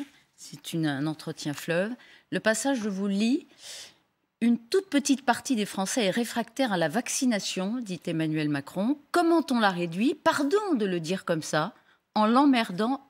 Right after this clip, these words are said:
encore davantage. Moi, je ne suis pas pour emmerder les Français. » Eh bien là, les non-vaccinés,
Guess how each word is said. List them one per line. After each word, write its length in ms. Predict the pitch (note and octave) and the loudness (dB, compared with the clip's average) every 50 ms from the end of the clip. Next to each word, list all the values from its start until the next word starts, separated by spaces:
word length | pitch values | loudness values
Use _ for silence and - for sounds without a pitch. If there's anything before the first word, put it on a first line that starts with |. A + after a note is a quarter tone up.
| _ | _
encore 540 | - C4+ C4+ C4+ - - C#4+ C4+ B3 G3+ F3 C3+ - | 0 0 0 0 0 0 2 2 2 -2 -6 -4 2
davantage. 760 | G#3+ A#3+ A3 A3+ A3 G#3 - - F#3+ F3+ F3+ G3+ A3 - - | 2 2 4 2 0 0 0 2 2 4 4 2 0 -2 2
Moi, 300 | G#3 G3+ G#3 A3 A3 A3+ A3 - - - - - _ _ | 2 4 6 6 4 4 2 -4 -14 -16 -16 -18 _ _
je 100 | - A#3 | 0 0
ne 60 | A#3+ | 0
suis 160 | A3+ - - | 0 0 -6
pas 220 | G3 - - G#3 G#3 | -4 0 0 0 0
pour 220 | - G3 F3 D3+ | 0 -4 -2 0
emmerder 380 | E3+ D#3+ D#3+ D#3 D3 C#3 D3+ C#3 | 0 0 0 0 0 0 -2 -2
les 100 | C3+ C3+ | -2 -4
Français. » 480 | - - C#3+ C#3 - - A3 B3 B3 - | -2 -2 -2 -2 0 0 -2 -2 0 0
Eh 80 | G#3 A#3 | -2 -2
bien 280 | F3+ F#3+ F#3 G3+ F3+ | 0 0 0 0 0
là, 280 | F3 E3+ D#3+ D#3+ F3+ G#3+ - _ | 2 2 0 -2 -2 -6 -12 _
les 180 | - F3 F3 F3 | -2 -2 0 2
non-vaccinés, 760 | F3+ G3 G3+ A3 G3+ F#3+ E3+ - - - D#3 D3 E3+ G3 | 2 2 0 0 0 -2 -4 -4 -6 -6 -4 -4 -4 -6